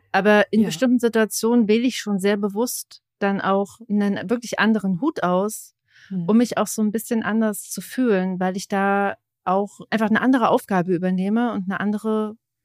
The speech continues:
Speaker 1: Rolle einnehme. Und gerade so in großen Designprojekten, wenn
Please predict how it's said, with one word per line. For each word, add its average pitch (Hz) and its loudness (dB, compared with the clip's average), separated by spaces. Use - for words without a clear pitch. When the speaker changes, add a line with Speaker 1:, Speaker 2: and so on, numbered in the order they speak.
Speaker 1:
Rolle 254 4
einnehme. 165 -2
Und 185 -2
gerade 190 0
so 190 -2
in 190 0
großen 202 0
Designprojekten, 202 -2
wenn 185 -2